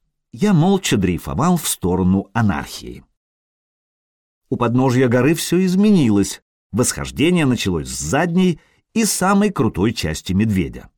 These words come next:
Там не было никаких деревьев, только трава и кустарник. Под раскалившимся уже солнцем мы, рассудку вопреки, пробивались к вершине. Зачем мы пошли именно там?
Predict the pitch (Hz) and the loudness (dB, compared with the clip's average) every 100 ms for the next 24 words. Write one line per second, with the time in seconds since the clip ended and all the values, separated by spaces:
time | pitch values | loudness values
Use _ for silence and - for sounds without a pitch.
0 | _ _ _ _ - 90 92 95 104 123 | _ _ _ _ -4 0 2 2 2 2
1 | 131 92 80 98 92 190 131 80 71 - | 2 -2 -4 -4 0 2 2 0 -6 -14
2 | _ _ - 208 220 220 87 69 101 104 | _ _ -2 0 0 -2 -2 -2 -4 -2
3 | 147 - 113 62 - - _ _ _ _ | -4 -2 -4 -4 -14 -18 _ _ _ _
4 | 120 90 110 - 113 139 - 135 - 123 | -4 -2 -2 -2 -2 0 0 -2 0 0
5 | 107 104 - 175 160 180 160 - - - | 0 -2 0 0 0 2 0 -2 -16 -8
6 | 98 135 180 190 135 - - 95 - 135 | 0 2 4 2 0 -2 -4 -4 0 0
7 | 143 160 151 202 220 - _ - 143 92 | 2 0 0 2 0 -2 _ -2 0 0
8 | 76 101 123 107 - 110 107 - 120 95 | -2 0 0 -2 -2 -2 0 0 0 0
9 | 71 - _ _ _ _ _ _ - 65 | -4 -14 _ _ _ _ _ _ -14 -10
10 | - 120 147 - - 135 196 185 175 156 | -4 -4 -4 -6 -2 0 2 2 2 0
11 | 147 - 139 147 139 131 123 117 113 - | -2 0 0 0 0 0 2 2 0 0
12 | 82 67 | -4 -6